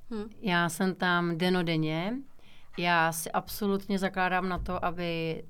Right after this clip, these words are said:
Speaker 2: ta služba ode mě byla absolutně profesionální, ten klient dostal přesně to, co chce. Ale, eh, mým cílem je taky, aby ty lidi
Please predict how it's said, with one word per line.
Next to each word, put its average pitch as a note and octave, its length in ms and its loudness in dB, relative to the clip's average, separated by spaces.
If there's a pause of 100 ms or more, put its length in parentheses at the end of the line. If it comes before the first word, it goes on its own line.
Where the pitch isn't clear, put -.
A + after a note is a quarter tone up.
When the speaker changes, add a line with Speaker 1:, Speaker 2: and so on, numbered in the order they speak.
Speaker 2:
ta D3+ 480 0 (880)
služba F3 440 0
ode E3+ 180 2
mě E3+ 200 -2
byla E3 400 -2
absolutně F3 440 -2
profesionální, E3+ 920 -2
ten E3 180 -6
klient D#3+ 480 0
dostal E3+ 380 -4
přesně E3+ 340 -4
to, F#3+ 120 -10
co - 160 -8
chce. F3+ 440 -4 (1500)
Ale, F3 280 6
eh, E3+ 540 2 (600)
mým F#3 260 4
cílem F#3 400 0
je F3 100 0
taky, E3+ 540 -4 (180)
aby E3 200 0
ty E3 140 -6
lidi E3 440 -2